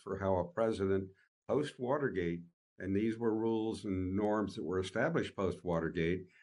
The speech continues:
uh, has stayed away from his Department of Justice, has not tried to influence them, has not even had, apparently, even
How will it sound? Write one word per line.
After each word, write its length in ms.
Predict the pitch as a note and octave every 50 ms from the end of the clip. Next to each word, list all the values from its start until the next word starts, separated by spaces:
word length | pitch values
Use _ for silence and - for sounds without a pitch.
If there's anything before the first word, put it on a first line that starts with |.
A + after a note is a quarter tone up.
| - - _ _ -
uh, 260 | G2 G2 G2 G2 G2
has 320 | F#2+ G2+ B2+ A#2 A2+ G2+ -
stayed 240 | - - B2+ C3+ C3+
away 280 | B2 A#2+ B2+ C#3 D3+
from 200 | - - B2+ A2+
his 180 | G#2 G2+ F#2+ F#2+
Department 540 | - G#2 - - G#2 G2 F#2 - G2 F2+ F2+
of 80 | F2
Justice, 460 | - G2 F2+ E2+ E2+ - F#2+ E2+ F2
has 160 | G2 G#2 E2+ F#2+
not 280 | G2+ A2 C3 D#3 -
tried 280 | - B2 A#2 A2+ G2+ F#2
to 100 | F#2+ -
influence 640 | G2 G2 F#2+ F2+ - G2 F2+ E2+ E2+ E2 - -
them, 260 | - E2+ F2 E2+ E2+ - - - - - _
has 140 | - G2+ F#2+
not 200 | A2 A2+ A2+ A2+
even 260 | A#2+ A#2+ A#2 A#2+ A2
had, 300 | G#2 A2 A#2 A#2+ A#2 - - - - _ _ _ _ _ _ _ _ - G2+ A#2+
apparently, 600 | C#3 F#2+ - C3+ C#3+ F3 F#3+ B2+ E2+ F#2 A2 A2+
even 420 | A#2 A#2 A#2 A2 A#2 A#2 G#2+ A2